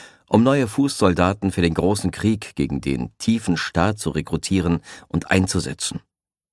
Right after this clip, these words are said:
Im Rahmen von online geführten Meme-Kriegen fütterte er neue Mitstreiter an.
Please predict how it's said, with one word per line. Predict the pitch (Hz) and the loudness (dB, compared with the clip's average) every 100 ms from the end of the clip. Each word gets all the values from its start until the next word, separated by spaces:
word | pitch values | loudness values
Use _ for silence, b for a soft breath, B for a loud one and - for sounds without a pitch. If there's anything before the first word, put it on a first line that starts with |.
| _ B B B | _ B B B
Im | 127 139 | 4 6
Rahmen | 156 170 123 | 4 4 2
von | 113 | -2
online | - 127 147 117 101 | 2 2 4 2 2
geführten | 90 - 113 107 92 | 0 0 -2 2 2
Meme-Kriegen | 98 127 131 - 98 92 98 B B B _ | 4 2 0 0 0 2 0 B B B _
fütterte | - 170 147 - | 0 2 2 2
er | 110 101 | 2 4
neue | 104 107 | 4 4
Mitstreiter | 110 110 - 73 - | 2 -2 -2 -4 -4
an. | - - | -10 -12